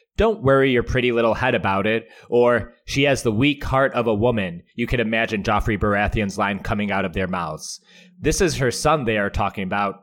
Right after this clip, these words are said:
little shit as he is. And at some level, deep down, I think Alicent does know to crown him is to kill him,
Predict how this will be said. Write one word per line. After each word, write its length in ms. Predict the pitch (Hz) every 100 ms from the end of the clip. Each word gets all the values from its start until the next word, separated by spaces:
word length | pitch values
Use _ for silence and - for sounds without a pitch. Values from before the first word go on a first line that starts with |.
| _
little 220 | 113 117
shit 240 | - 117 104
as 140 | 101
he 160 | 104 98
is. 360 | 87 85 - _ - _ -
And 140 | 123
at 140 | 151
some 220 | - 202 202
level, 520 | 190 196 196 190 - -
deep 280 | 156 180
down, 420 | - 131 131 131 139 _
I 80 | 127
think 240 | - 196 -
Alicent 500 | 113 131 135 160 131
does 280 | 110 143 135
know 200 | 107 110
to 140 | - 127
crown 360 | 107 107 123
him 200 | 104 101
is 140 | 110 -
to 80 | 123
kill 220 | 175 170
him, 280 | 101 80